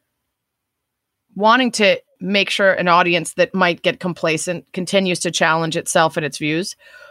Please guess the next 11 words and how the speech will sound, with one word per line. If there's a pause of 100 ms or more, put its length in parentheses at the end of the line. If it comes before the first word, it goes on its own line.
(140)
But
I
also
don't
wanna
lose
that
audience
because
I'm
considered